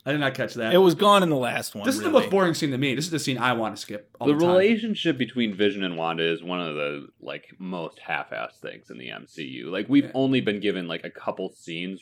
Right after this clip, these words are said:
Speaker 3: worth of
Speaker 1: We're supposed to
Speaker 3: their
Speaker 1: care.
Speaker 3: connection in
Speaker 1: Yeah.
Speaker 3: Civil War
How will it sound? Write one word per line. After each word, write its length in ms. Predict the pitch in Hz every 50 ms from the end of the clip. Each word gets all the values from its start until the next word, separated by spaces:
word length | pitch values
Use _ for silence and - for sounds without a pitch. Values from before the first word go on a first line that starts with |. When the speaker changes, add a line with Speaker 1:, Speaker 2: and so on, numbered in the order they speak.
| _ -
Speaker 3:
worth 320 | 87 90 92 95 90 - -
of 240 | - 87 87 80 80
Speaker 1:
We're 60 | -
supposed 180 | 85 85 85 87 90 90
to 40 | 90
Speaker 3:
their 120 | - 120 117
Speaker 1:
care. 80 | 127 117
Speaker 3:
connection 560 | 101 95 98 104 - - - 101 87 82 80
in 220 | - - 85 -
Speaker 1:
Yeah. 80 | 123 123
Speaker 3:
Civil 340 | 110 104 95 95 87 82 80
War 400 | 78 80 82 87 92 95 95